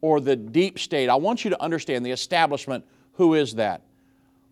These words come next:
It is a socialistic endeavor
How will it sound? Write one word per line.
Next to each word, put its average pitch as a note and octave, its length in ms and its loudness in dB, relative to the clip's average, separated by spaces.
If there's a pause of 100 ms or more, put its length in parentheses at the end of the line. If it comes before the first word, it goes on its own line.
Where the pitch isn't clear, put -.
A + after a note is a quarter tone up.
(320)
It F#3 260 2
is D3 440 2
a C#3 180 2
socialistic G3+ 800 2
endeavor C3+ 600 2